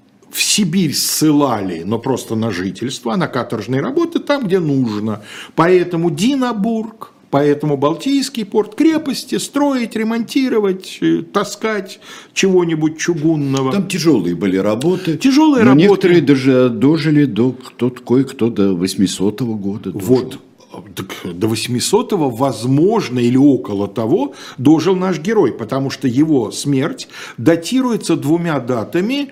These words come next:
Speaker 1: Как обычно, в одну он точно еще есть, в другую его, похоже, уже нет.
Speaker 2: Мгм.
Speaker 1: Точно есть девяносто седьмой год. Девяносто седьмой.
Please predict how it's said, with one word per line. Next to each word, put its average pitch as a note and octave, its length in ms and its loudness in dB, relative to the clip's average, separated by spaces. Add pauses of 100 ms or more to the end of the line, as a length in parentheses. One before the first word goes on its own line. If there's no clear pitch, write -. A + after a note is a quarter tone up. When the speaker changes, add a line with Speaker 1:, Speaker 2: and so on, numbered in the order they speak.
(340)
Speaker 1:
Как E3 220 0
обычно, B2 680 0 (140)
в A2+ 160 2
одну D3+ 420 2
он C3+ 220 2
точно B2 500 0
еще A2 300 0
есть, G3+ 300 0
в C#3 40 -8
другую D3 480 2
его, B2+ 200 2
похоже, A#2+ 520 0
уже A#2 240 0
нет. G2+ 240 -2 (220)
Speaker 2:
Мгм. C3 160 6
Speaker 1:
Точно D3 360 4
есть G3+ 320 0
девяносто F3+ 540 -2
седьмой C3+ 500 -2
год. G2+ 340 -8 (280)
Девяносто A2+ 580 -2
седьмой. G#3 540 -2